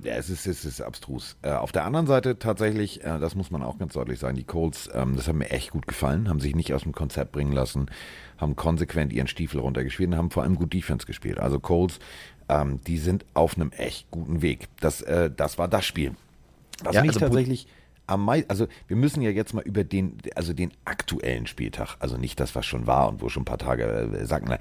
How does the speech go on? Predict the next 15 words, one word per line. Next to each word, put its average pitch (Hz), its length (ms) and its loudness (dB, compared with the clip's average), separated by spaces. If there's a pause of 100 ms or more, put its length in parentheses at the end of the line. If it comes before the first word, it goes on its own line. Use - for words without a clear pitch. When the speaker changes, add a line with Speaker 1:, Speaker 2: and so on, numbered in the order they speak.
(460)
Speaker 1:
Also 95 220 4 (200)
es 90 140 -4
gab 107 200 4
so 117 140 0 (100)
drei 92 220 4
Partien, 90 400 2
vier - 160 2
Partien, 82 340 0
wo 71 40 0
ich 69 100 -4
gesagt 65 240 -4
habe, 52 100 -4 (160)
„Hä?“ 98 360 2 (600)
Und, 101 360 0
äh, 80 120 4